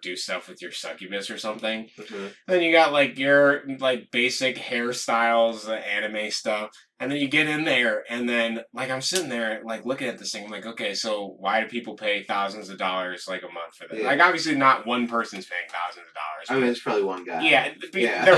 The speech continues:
Speaker 1: funding it, so
Speaker 2: Yeah.
Speaker 1: why are they
Speaker 2: <laughs>
Speaker 1: funding it, right? And I get in, and it's like, it's like, "Oh, like, I'm gonna be your succubus." It's like, whatever you named her.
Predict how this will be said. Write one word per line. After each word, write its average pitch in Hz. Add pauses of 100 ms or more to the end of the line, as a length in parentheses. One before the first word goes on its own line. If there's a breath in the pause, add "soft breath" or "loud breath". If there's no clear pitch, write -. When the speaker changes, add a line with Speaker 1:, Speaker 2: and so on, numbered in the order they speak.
Speaker 1:
funding 202
it, -
so 143
Speaker 2:
Yeah. -
Speaker 1:
why 170
are 180
they 165
Speaker 2:
<laughs> -
Speaker 1:
funding 147
it, 110
right? 110 (400 loud breath)
And 180
I 190
get 180
in, 175
and 147
it's 151
like, 147
it's 143
like, 135
"Oh, 131
like, 117 (100)
I'm 123
gonna 127
be 123
your 127
succubus." 120
It's 113
like, 127
whatever 117
you 117
named 110
her. 113